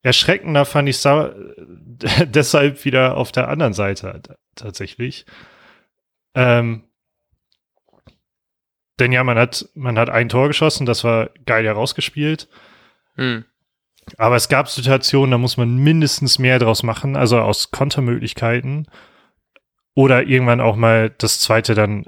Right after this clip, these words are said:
Speaker 1: äh, schießen. Da, da kann man jetzt
Speaker 2: Ja.
Speaker 1: genauso gut von Freiburger Seite argumentieren, aber ich ver-, dann, so Kofeld hatte, glaub ich, nach dem Leverkusen-Spiel nochmal gesagt, äh, man hatte Möglichkeiten, also muss man sich auch wieder offensiv drauf konzentrieren, mehr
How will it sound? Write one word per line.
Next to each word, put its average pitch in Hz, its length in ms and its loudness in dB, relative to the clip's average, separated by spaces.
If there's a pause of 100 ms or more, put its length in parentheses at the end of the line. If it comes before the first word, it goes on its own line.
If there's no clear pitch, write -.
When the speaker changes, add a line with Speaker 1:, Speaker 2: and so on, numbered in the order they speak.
Speaker 1:
äh, 101 300 -4
schießen. 98 520 -4 (100)
Da, 107 240 2
da 104 160 0
kann 117 160 0
man 117 120 2
jetzt 113 180 0
Speaker 2:
Ja. 117 140 -4
Speaker 1:
genauso 117 480 2
gut 117 200 -4
von 113 160 -6
Freiburger 127 400 2
Seite 117 380 2
argumentieren, 117 640 0
aber 113 260 4 (480)
ich - 100 -10
ver-, 127 240 2 (120)
dann, 117 420 -2 (260)
so 113 180 -6
Kofeld 127 360 2
hatte, 120 200 4
glaub 117 120 2
ich, 107 100 -4
nach 117 120 0
dem 110 100 -2
Leverkusen-Spiel 117 680 2
nochmal 113 240 0
gesagt, 107 440 2
äh, 110 220 -2
man 104 180 -2
hatte 117 280 2
Möglichkeiten, 117 640 0
also 101 160 2
muss 110 240 0
man 110 120 2
sich 104 160 0
auch 107 180 -2
wieder 104 420 2
offensiv 131 460 2
drauf - 220 0
konzentrieren, 117 720 -2
mehr 113 240 2